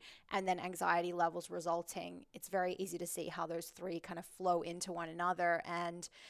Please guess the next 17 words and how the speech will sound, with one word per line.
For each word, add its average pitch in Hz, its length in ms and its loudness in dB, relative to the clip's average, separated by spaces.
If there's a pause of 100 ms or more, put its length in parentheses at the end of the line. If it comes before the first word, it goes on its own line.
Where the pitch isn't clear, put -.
(500)
it's 226 140 6
also 254 280 8
just 254 180 0
interesting 196 480 0
to 185 60 -4
think 190 200 -4
about, 180 260 6
like, 180 140 -2
from 180 200 -2
an 170 360 -6
evolutionary 185 640 0
perspective, 170 640 -4
right? 190 420 2 (160)
Uh, 180 440 0 (840)
typically 247 500 6
wom-, 180 320 0
women, 185 380 0